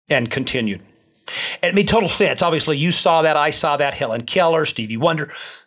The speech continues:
You know the famous blind folks. They all saw it. But the black community was disproportionately harmed by defund the police. The violence we see, we know the violence is in those communities already.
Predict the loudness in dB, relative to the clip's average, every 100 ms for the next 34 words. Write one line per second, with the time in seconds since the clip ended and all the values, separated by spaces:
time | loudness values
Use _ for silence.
0 | -8 2 4 6 2 2 2 4 2 2
1 | 2 2 0 2 2 2 -4 -4 0 2
2 | 4 4 2 2 0 -4 -10 _ _ -20
3 | -14 -4 0 2 2 0 -2 2 4 2
4 | 2 -2 0 -2 0 -2 -2 -6 4 4
5 | 6 2 -2 -2 -4 -4 0 2 2 2
6 | -2 -2 -4 -4 -2 -4 -4 -8 -8 -6
7 | -6 -8 -12 _ _ -10 0 2 4 2
8 | 2 -2 -2 -2 -2 0 0 0 2 4
9 | 4 2 0 -2 -4 -6 -2 -2 -4 -6
10 | -6 -4 -4 -4 0 0 0 -4 -6